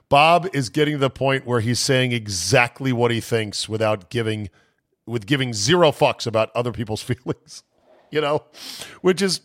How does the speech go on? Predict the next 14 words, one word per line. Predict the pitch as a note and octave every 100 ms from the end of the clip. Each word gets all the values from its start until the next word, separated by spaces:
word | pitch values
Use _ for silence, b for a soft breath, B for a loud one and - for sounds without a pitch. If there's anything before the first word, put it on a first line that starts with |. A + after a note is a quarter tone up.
| _ _
both | F3+ G#3+ D#3
wonderful | C#3+ G3 A#3 G#3+ A3 E3
and | C#3 B2+ -
also | D3+ E3+ G3
kind | - D#3+ D#3
of |
annoying | B2+ A2 A2 C3 A#2+ F#2+ F2
when | F#2+
he's, | G#2+ G2 - b b b b b _
you | A#2
know, | G#2+
with | B2+ D3+ A#2
you | F#2
for | - G2